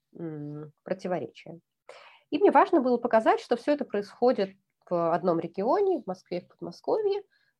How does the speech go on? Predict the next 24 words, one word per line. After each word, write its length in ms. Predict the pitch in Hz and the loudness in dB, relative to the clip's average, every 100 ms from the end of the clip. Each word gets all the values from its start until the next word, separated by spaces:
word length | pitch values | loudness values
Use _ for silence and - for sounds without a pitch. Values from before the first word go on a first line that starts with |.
| - - | -16 -10
в 80 | 180 | -8
одно 220 | 180 160 | -4 -6
время, 560 | 160 190 294 311 262 208 | -4 -4 -4 -4 -4 -6
в 180 | 170 165 | -8 -8
семьсот 400 | 165 170 - 156 | -10 -20 -14 -14
двадцатые, 500 | 156 156 - 196 208 | -12 -8 -2 -2 -2
семьсот 340 | 202 165 - - | -10 -14 -16 -14
тридцатые 520 | 165 - 156 151 160 | -16 -8 -8 -6 -12
годы 280 | 160 156 151 | -10 -10 -12
восемнадцатого, 540 | 151 - 156 - _ _ _ _ - - _ | -14 -16 -16 -16 _ _ _ _ -20 -20 _
то 60 | |
есть, 120 | - _ | -20 _
да, 80 | 135 | -14
в 40 | |
восемнадцатом 540 | 131 160 160 - 208 | -12 -12 -12 -12 -8
веке, 420 | 240 381 381 254 - _ _ _ _ _ | -4 -4 0 -2 -4 _ _ _ _ _
и 180 | - 220 | -8 -8
что 240 | - 226 | -6 -8
здесь 320 | 202 226 330 - | -6 -4 -4 2
важно, 760 | 226 240 - 226 220 208 208 - _ _ _ _ _ _ _ _ _ _ _ | 4 4 0 -2 2 0 -2 -10 _ _ _ _ _ _ _ _ _ _ _
м, 720 | 190 190 185 180 170 170 180 | -10 -8 -6 -8 -8 -10 -8
мне 140 | 185 180 | -8 -4
кажется, 680 | 202 214 208 - 196 180 - _ _ _ _ _ _ _ | -2 -2 -4 -6 -4 -4 -6 _ _ _ _ _ _ _
что 760 | - - _ - 185 185 175 | -20 -20 _ -6 -2 -2 -4